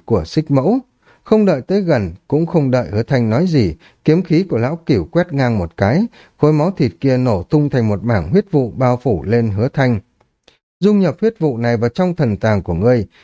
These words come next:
bày ra hình thái thần linh, tầng thứ hai của ngươi, nhớ lấy, chớ có để riêng lẻ, mà là điệp ra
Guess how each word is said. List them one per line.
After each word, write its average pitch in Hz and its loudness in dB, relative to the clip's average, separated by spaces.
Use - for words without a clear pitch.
bày 143 2
ra 185 -2
hình 143 0
thái 127 -2
thần 120 -2
linh, 120 0
tầng 127 2
thứ 156 -2
hai 165 2
của 165 -8
ngươi, 220 0
nhớ 131 2
lấy, 151 2
chớ 139 4
có 208 -2
để 117 0
riêng 131 -2
lẻ, 95 0
mà 139 4
là 135 2
điệp 135 0
ra 175 0